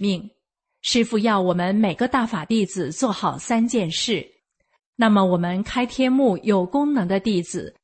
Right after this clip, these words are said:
在做好三件事中，发正念大有用武之地。这可能就是我们见物状态弟子的使命和责任。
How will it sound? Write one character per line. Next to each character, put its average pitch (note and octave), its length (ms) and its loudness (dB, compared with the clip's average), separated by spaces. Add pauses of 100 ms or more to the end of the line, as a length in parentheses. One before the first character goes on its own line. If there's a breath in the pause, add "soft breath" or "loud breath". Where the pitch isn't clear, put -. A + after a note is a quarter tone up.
(120)
在 A3+ 220 2
做 C4+ 160 0
好 F#3+ 260 -2
三 A3 240 0
件 A#3 200 0
事 G#3+ 260 -2
中， F#3+ 340 -2 (360 soft breath)
发 C#4+ 240 0
正 C#4 200 2
念 A#3+ 400 2
大 A#3+ 220 0
有 F3 300 0
用 G#3+ 260 2
武 E3+ 180 -6
之 G3 220 0
地。 F#3+ 400 -6 (480)
这 G#3+ 220 4
可 B3 160 0
能 F3+ 260 0
就 A3 160 2
是 G#3+ 120 0
我 F3 120 4
们 F3 240 -2
见 C4+ 260 0
物 A3 120 4
状 G3+ 200 0
态 G3 240 -2
弟 F#3 280 0
子 F3+ 120 -8
的 E3 140 -2
使 G3 380 -4
命 G#3 240 0
和 G3+ 260 0
责 D3+ 320 -4
任。 G3+ 340 -2